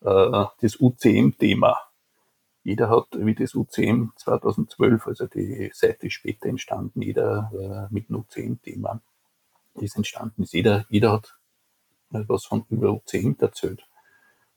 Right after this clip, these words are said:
Denke ich mir, das steht so nicht. Also hab ich angefangen,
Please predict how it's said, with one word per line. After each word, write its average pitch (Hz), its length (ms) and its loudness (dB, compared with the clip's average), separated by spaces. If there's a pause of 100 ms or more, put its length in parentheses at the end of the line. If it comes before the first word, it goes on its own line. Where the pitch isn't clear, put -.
(300)
Denke 98 140 -14
ich - 40 -10
mir, 101 120 -10 (240)
das 110 140 -8
steht - 260 -2
so 190 160 0
nicht. 95 320 -8 (380)
Also 120 200 -4
hab - 80 -8
ich - 80 -16
angefangen, 131 460 -2